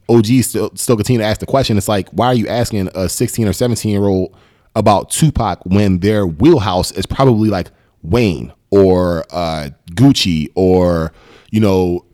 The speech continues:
Nelly to, like, an older kind of, like, late two thousands, early,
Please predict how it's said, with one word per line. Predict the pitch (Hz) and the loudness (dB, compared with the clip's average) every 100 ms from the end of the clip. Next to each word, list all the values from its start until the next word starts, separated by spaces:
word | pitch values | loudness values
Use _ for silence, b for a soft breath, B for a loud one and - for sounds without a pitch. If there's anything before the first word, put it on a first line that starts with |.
| _ - | _ -8
Nelly | 92 135 143 113 95 | 0 2 4 2 -2
to, | - 117 | -2 2
like, | 104 95 | 2 2
an | 95 | -2
older | 107 104 98 92 | 2 4 4 0
kind | - 113 101 | -2 -4 -2
of, | |
like, | 92 90 - _ _ _ _ _ | -4 -6 -8 _ _ _ _ _
late | 90 95 98 95 - | -8 -2 -2 -2 -6
two | 104 | -6
thousands, | 95 95 87 92 85 | -2 0 0 0 -2
early, | 101 98 98 | -2 0 -2